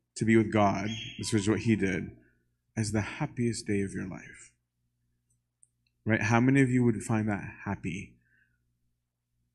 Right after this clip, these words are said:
To what extent are you attached to things?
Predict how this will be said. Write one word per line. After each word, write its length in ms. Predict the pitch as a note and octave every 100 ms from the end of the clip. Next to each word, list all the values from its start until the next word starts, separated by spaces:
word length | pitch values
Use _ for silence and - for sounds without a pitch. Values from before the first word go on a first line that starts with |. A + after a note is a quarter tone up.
| _
To 120 | - A#2+
what 180 | A#2+
extent 460 | C#3+ - - C3 B2+
are 100 | A2+
you 140 | A2
attached 720 | A2 - A2 G#2+ - - - -
to 100 | -
things? 560 | - F2 - - -